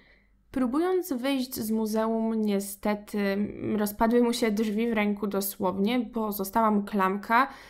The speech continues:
którą potem zresztą porzucił, co widział właśnie ten paryski urzędnik, składający potem zeznania. Trzeba też przyznać, że miał wielkie szczęście, bo chyba miejsce, w którym wychodził, jedne źródła podają, że on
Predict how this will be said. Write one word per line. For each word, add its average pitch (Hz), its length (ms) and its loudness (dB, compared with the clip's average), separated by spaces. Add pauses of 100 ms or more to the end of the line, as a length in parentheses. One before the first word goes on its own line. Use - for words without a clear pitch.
(140)
którą 226 340 0
potem 233 440 0
zresztą 220 520 -2
porzucił, 226 760 0
co 240 200 -2
widział 214 600 -4
właśnie 214 360 -6
ten 214 320 -4
paryski 214 460 -4
urzędnik, 208 760 0 (380)
składający 220 600 0
potem 220 600 -4
zeznania. 208 640 -2 (380)
Trzeba 381 220 -4
też 339 180 -4
przyznać, 254 380 0
że 233 120 2
miał 220 220 0
wielkie 196 460 -2
szczęście, 294 560 -4 (120)
bo 233 260 0
chyba 214 280 -4
miejsce, 254 500 -2
w 254 60 -10
którym 220 400 -4
wychodził, 208 540 -2 (600)
jedne 247 360 6
źródła 247 300 6
podają, 240 460 4
że 220 220 -2
on 208 300 -2